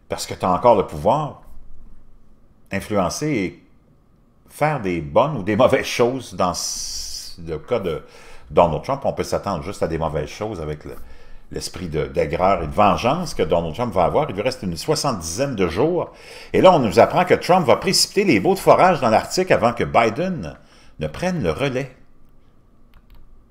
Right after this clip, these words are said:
Ça nous vient de Bloomberg. L'administration Trump fait progresser ses projets de vente aux enchères des droits de forage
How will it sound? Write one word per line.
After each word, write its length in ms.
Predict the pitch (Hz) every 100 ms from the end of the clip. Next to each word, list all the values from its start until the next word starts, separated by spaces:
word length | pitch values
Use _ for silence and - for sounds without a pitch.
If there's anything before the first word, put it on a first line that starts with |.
| - _ - - - - - - _ -
Ça 120 | -
nous 60 |
vient 160 | 78 147
de 60 | 113
Bloomberg. 480 | 120 107 127 151
L'administration 720 | 101 101 107 101 110 92 110
Trump 320 | 92 135 175 -
fait 100 | 113
progresser 460 | 107 98 90 -
ses 160 | 127 107
projets 280 | 90 85 120
de 80 |
vente 300 | 107 95 143
aux 160 | 120 95
enchères 380 | 90 - 131 117
des 140 | 85
droits 180 | 80 127
de 40 |
forage 640 | - 101 92 135 160 104